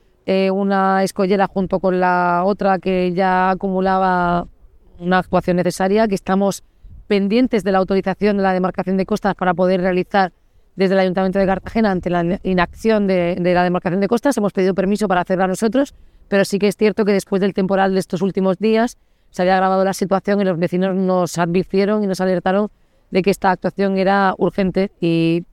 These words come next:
por tanto, estamos procediendo de emergencia a esta actuación.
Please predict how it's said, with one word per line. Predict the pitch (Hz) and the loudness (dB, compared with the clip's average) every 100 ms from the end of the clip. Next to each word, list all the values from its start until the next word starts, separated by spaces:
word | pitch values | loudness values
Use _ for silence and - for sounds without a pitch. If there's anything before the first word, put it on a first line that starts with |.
| _ | _
por | - 175 | -4 0
tanto, | 196 | 0
estamos | 196 190 185 | 0 0 -2
procediendo | 185 190 185 190 208 - _ _ - | -2 0 0 0 -2 -4 _ _ 0
de | 196 | 2
emergencia | 190 185 202 202 220 208 | 2 0 -2 0 0 2
a | 175 | -2
esta | - 180 | 0 0
actuación. | 175 - 165 175 165 | 0 0 0 2 0